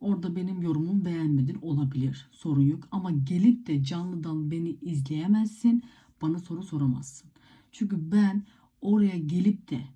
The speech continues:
baktıran hiç kimseyi unutmuyorum. Bak hepsi hafızamda. Hepsi. Sakın sakın ha. Çünkü bir tane öyle yapmaya çalıştı. Arkadaşlar ben cidden o tarz biri değilim. Yani beni lütfen başkalarıyla karıştırmayın. Ben gerçekten net bir insanım.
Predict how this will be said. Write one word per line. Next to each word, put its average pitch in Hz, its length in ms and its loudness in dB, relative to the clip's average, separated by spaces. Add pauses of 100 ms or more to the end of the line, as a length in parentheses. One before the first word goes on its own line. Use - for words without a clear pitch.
(180)
baktıran 175 640 -4
hiç - 340 -6
kimseyi 240 540 4
unutmuyorum. 160 420 -6
Bak 151 140 -8
hepsi 214 260 0
hafızamda. 151 640 -4 (680)
Hepsi. - 540 -4 (960)
Sakın - 300 2
sakın 233 360 4
ha. 233 180 2 (320)
Çünkü - 240 -4
bir 208 80 6
tane 208 360 6
öyle 196 200 4
yapmaya 170 420 -2
çalıştı. 202 600 -2 (420)
Arkadaşlar 175 560 -12
ben 190 320 -8 (100)
cidden 208 280 -6
o 180 140 -8
tarz 165 320 -6
biri 156 160 -8
değilim. 156 160 -2
Yani 165 140 -4
beni 202 240 4
lütfen 202 300 -2
başkalarıyla 165 460 -6
karıştırmayın. 175 800 -6 (520)
Ben 185 260 -4
gerçekten 165 800 -4
net - 300 -6
bir 175 80 -4
insanım. 170 540 -6